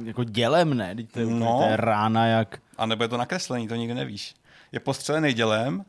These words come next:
Speaker 2: a komunita si bohužel špatně vyložila to dat-, datum a brala to, že se to stalo šestého srpna podle, podle timestampu
Speaker 1: Jasně.
Speaker 2: dole.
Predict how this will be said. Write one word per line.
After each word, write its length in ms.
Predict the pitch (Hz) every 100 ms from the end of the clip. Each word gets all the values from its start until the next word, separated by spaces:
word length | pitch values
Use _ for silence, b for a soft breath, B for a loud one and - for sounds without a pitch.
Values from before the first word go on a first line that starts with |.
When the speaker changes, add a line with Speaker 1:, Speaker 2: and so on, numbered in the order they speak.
| -
Speaker 2:
a 300 | 123 117 101
komunita 400 | - 143 156 147
si 120 | 139
bohužel 300 | 143 131 135
špatně 280 | 139 131 127
vyložila 280 | 127 123 127
to 80 | 139
dat-, 140 | 110 -
datum 300 | 113 113 123
a 60 |
brala 240 | 113 113 117
to, 100 | 117
že 80 | 107
se 100 | 113
to 80 |
stalo 280 | 113 - 120
šestého 380 | - 113 - 127
srpna 320 | 120 104 104
podle, 400 | - 104 107 104
podle 240 | - 110 104
timestampu 440 | 104 98 110 110
Speaker 1:
Jasně. 40 |
Speaker 2:
dole. 240 | 117 101